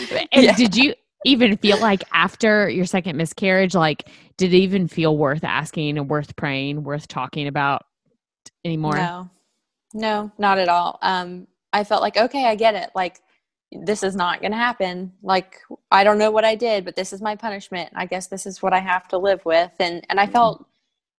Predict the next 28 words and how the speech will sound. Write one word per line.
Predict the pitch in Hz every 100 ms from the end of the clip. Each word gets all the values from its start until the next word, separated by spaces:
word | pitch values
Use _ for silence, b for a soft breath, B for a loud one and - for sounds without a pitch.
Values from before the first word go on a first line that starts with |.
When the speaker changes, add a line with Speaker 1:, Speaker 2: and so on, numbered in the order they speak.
| _
Speaker 2:
angry. | 202 220 240 240 226
I | 208 202
felt | 214 -
confused. | - 180 180 214 220 220 214 220 214 208
I | 185
felt | - 196 196 -
like, | 190 180 175 - - - _ _ _
"Is | 196 196
this | 214 214
a | 196
sign | 208 180 180 180
that | 175 160
I'm | 180 185 185
just | 180 -
not | 185 180 165 -
supposed | 196 202 185 -
to | 190
have | 180 180 185
this?" | 208 196 208 - - - - _
You | 196
know, | 185 175 170
like, | 170 160 _ _ _ -
I | 180 180 185
couldn't | 185 233 214 185 -
understand | 196 185 175 - - 80 87
it. | - - - - _ _ _ _ _ _
Speaker 1:
Yeah. | 92 90 180 170 _ _ _ _ _ -
That's, | 170 190